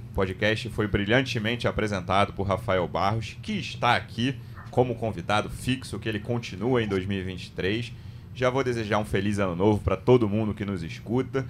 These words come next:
E um ano de felicidades pro Botafogo, de alegrias pra torcida alvinegra, é o que a gente deseja. E hoje a gente tá cheio de novidades aqui.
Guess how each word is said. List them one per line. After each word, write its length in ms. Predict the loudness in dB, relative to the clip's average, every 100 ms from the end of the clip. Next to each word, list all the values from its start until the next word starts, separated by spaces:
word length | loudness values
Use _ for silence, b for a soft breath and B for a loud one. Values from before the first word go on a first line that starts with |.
| B B B
E 100 | -2
um 140 | 2 4
ano 260 | 4 2
de 160 | 0 -4
felicidades 840 | -4 -6 -6 -6 4 6 6 4
pro 140 | -2 2
Botafogo, 560 | 2 2 -2 0 2
de 80 | 2
alegrias 520 | 4 2 2 2 2
pra 140 | 0 -6
torcida 380 | -6 -8 -2 0
alvinegra, 580 | 0 0 2 4 2 4
é 120 | 6
o 60 | 8
que 80 | 6
a 80 |
gente 240 | 0 -4 -2
deseja. 600 | -2 0 2 2 0 -6 B B B B
E 60 |
hoje 200 | 4 6
a 40 | 6
gente 160 | 4
tá 100 | 4
cheio 300 | 4 8 6
de 80 | 8
novidades 580 | 6 6 6 6 6 4
aqui. 360 | -6 -4 -6